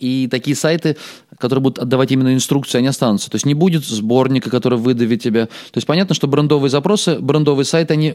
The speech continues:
ну, вперёд, э, выйдут, обгонят. Но остаются там второе, третье, пятое, десятое место. И, по сути, всё равно для малостраничников на ближайшее, в ближайшей перспективе, э, как бы, как сказать,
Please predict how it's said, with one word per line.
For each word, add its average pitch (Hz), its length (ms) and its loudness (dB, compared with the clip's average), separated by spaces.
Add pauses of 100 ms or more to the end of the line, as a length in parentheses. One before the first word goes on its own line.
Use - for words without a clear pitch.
(100)
ну, 143 200 -2
вперёд, 147 500 0
э, 123 120 -6
выйдут, 127 380 0
обгонят. 117 380 0
Но 120 60 -2
остаются 127 300 -2
там 110 80 0
второе, 127 280 0
третье, 131 300 0
пятое, 120 240 0
десятое 165 420 -2
место. 101 380 -2 (360)
И, 123 60 -2
по 131 140 0
сути, 190 200 -2
всё 135 140 -4
равно 165 220 2 (260)
для 135 220 -2
малостраничников 143 880 0
на 135 100 2
ближайшее, 123 560 2
в 113 40 -2
ближайшей 131 320 2
перспективе, 139 680 2
э, 113 340 0
как 101 100 0
бы, 98 80 -4
как 92 160 -10
сказать, - 160 -6